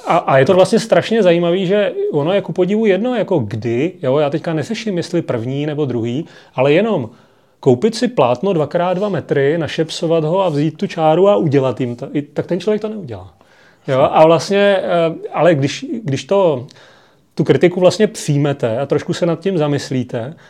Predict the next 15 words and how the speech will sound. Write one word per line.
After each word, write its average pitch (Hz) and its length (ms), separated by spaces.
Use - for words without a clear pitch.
a 113 80
řeknete 147 320
si: 135 140
„To 151 80
je - 40
fakt. - 460
Jo, 131 280
jako 127 200
mohl 214 220
jsem, 123 420
jo, 135 420
můžu 131 320
i 123 100
zítra, 113 500
jo, 120 240